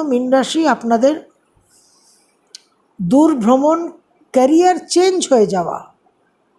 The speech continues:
এবং কিছু চোট আঘাত, অ্যাক্সিডেন্টের বিশেষ প্রভাব থাকছে। In and around গ্রহণের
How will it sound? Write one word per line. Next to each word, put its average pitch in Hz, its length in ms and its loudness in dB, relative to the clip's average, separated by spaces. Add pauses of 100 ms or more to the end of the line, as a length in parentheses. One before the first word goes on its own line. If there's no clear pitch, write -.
(460)
এবং 254 160 0 (100)
কিছু 320 240 2 (160)
চোট 403 300 2
আঘাত, 294 300 2
অ্যাক্সিডেন্টের 277 680 -2
বিশেষ 247 460 -2 (2000)
প্রভাব 247 300 2 (100)
থাকছে। 277 400 -2 (720)
In 320 160 -2
and 339 180 2
around 330 300 2 (140)
গ্রহণের 294 460 0